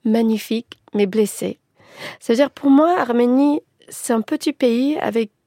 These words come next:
histoire, héritage assez riche, mais très blessé. Donc, j'aimerais bien, si c'est possible, que les spectateurs partent avec,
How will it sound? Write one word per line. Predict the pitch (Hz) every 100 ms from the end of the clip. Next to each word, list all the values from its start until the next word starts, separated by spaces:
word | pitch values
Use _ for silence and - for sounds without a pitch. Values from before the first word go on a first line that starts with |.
| -
histoire, | 247 - - 269 302 277
héritage | 233 220 202 254 254
assez | 240 226 262
riche, | 240 254 - - - _ _
mais | 220
très | - 247
blessé. | 226 214 - 196 208 _ _ _ _ - - _ -
Donc, | 208 208
j'aimerais | 220 247 262
bien, | 233 226 254 349 -
si | - 254
c'est | 247
possible, | 214 226 - 285 285
que | 233
les | 214
spectateurs | - 214 - 214 226 220
partent | - 285 294
avec, | 247 214 233 226 -